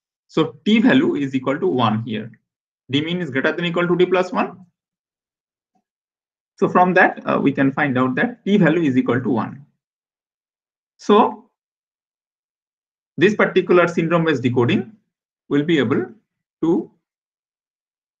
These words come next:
identify and rectify at max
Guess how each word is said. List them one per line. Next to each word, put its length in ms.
identify 640
and 220
rectify 600
at 320
max 540